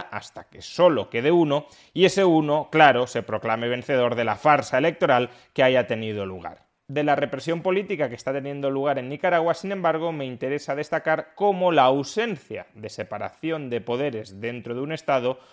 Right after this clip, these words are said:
conduce inevitablemente a la tiranía, porque todo este proceso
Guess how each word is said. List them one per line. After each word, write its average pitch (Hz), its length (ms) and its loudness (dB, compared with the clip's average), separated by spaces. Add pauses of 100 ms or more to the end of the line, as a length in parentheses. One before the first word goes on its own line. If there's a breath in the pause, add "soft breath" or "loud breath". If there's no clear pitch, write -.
(140 soft breath)
conduce 147 640 0
inevitablemente 127 1400 -2
a 113 120 -6
la 107 140 -2
tiranía, 127 540 0 (380 soft breath)
porque 120 340 -4
todo 214 580 2
este 175 380 -2
proceso 147 640 -2